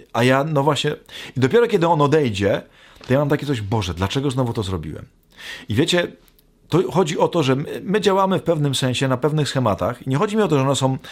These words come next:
głęboko ukryte w naszej podświadomości, takie oczywiście też są, nie? Czy na-, czy w naszej nieświadomości, tylko chodzi o to, że my po prostu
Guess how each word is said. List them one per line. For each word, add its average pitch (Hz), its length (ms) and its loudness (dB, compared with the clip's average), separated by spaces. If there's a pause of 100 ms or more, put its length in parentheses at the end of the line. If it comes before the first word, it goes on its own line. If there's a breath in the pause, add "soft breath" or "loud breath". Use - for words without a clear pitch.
(340 loud breath)
głęboko 120 560 2
ukryte 139 500 0
w 110 60 -2
naszej 120 280 -2
podświadomości, 113 800 -4 (120)
takie 92 200 -2
oczywiście 98 240 -6
też 156 160 0
są, 80 180 -4
nie? 110 180 -4
Czy 113 100 -8
na-, 101 60 -4 (140)
czy 107 140 -4
w 98 40 0
naszej 107 240 0
nieświadomości, 104 680 -2 (500 loud breath)
tylko 107 160 -2
chodzi 165 100 0
o 214 40 0
to, 185 40 2
że 160 100 2
my 170 100 0
po 202 60 -2
prostu 185 420 0